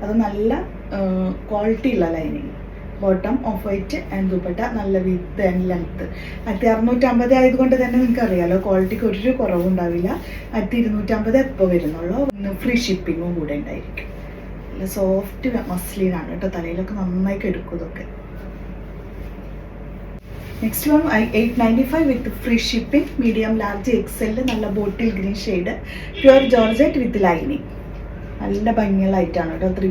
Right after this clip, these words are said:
പീസ് സ്ലിറ്റ് ആണ് വന്നിട്ടുള്ളത്. സെയിം ടോൺ തന്നെ ബോട്ടം and ദുപ്പട്ടയും വരുമ്പോൾ നല്ല വീതി നീളമൊക്കെ വരുന്ന ക്രോഷ്യോ ലേസ് ബോർഡറോട് കൂടിയിട്ട്. ഇതിലൊക്കെ ഫ്രീ ഷിപ്പിംഗ് വരുന്നുണ്ട് കേട്ടോ.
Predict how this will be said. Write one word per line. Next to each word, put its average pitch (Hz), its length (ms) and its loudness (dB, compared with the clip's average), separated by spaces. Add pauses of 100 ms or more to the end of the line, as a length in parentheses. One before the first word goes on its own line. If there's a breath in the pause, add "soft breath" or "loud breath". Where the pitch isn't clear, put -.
പീസ് 254 320 2
സ്ലിറ്റ് 190 400 0
ആണ് 180 140 0 (100)
വന്നിട്ടുള്ളത്. 156 380 -4 (1600)
സെയിം 214 280 2
ടോൺ 226 120 4 (120)
തന്നെ 190 260 2
ബോട്ടം 196 400 2
and 196 160 0
ദുപ്പട്ടയും 190 440 0
വരുമ്പോൾ 185 360 0
നല്ല 190 140 -2 (100)
വീതി 180 300 0
നീളമൊക്കെ 180 400 -4
വരുന്ന 180 220 2 (440 loud breath)
ക്രോഷ്യോ 196 360 -2
ലേസ് 180 260 0
ബോർഡറോട് 160 480 0
കൂടിയിട്ട്. - 360 -10 (3000)
ഇതിലൊക്കെ 180 640 -2
ഫ്രീ 247 220 2
ഷിപ്പിംഗ് 214 400 -2
വരുന്നുണ്ട് 196 400 -2
കേട്ടോ. 180 180 0